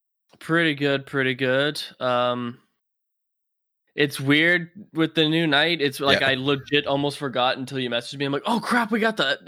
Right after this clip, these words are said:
Speaker 1: uh, podcast today, huh?"
Speaker 2: <laughs>
Speaker 1: Like, "Oh, I should probably watch the, the winners and losers finals, huh? 'Cause I only watched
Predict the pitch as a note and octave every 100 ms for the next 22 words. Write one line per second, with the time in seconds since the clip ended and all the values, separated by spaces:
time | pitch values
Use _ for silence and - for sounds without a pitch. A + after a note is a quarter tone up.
0 | D#3 - - F3+ B3 G#3+ E3 D#3 - C#3+
1 | C3 F3+ A#3 E3 C3+ A2+ D3 G#3+ E3 A#2
2 | - - _ _ _ _ _ - - G#3
3 | A#3 F#3 F3 F#3+ F3 D#3+ E3+ F3 - E3+
4 | C#3 B2+ - D#3+ D3+ C#3 - C#3+ D3+ E3+
5 | F3+ E3 E3 E3+ E3 D#3 - G#3 G#3 D#3
6 | E3 G3+ E3 D#3 E3 E3 E3 E3